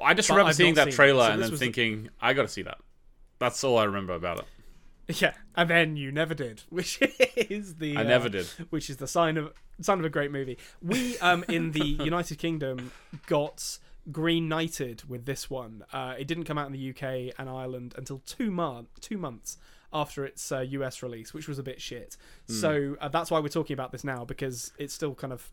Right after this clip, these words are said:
Speaker 2: relatively fresh in the memory.
Speaker 1: Yeah, yeah.
Speaker 2: Um, but, um, yeah,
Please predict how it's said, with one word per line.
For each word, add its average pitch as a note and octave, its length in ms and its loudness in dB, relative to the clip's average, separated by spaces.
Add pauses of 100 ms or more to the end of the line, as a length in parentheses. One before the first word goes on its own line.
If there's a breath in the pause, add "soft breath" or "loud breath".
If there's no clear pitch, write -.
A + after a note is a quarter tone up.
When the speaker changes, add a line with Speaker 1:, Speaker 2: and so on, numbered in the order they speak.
(140)
Speaker 2:
relatively D3 540 -2
fresh C3 240 -10
in C#3 60 -10
the C3 60 -12
memory. A#2+ 360 -14 (420 soft breath)
Speaker 1:
Yeah, B2 160 -4
yeah. C3+ 280 -4
Speaker 2:
Um, C3 240 -12 (420)
but, D3 260 -2
um, C#3+ 480 0
yeah, D#3+ 200 2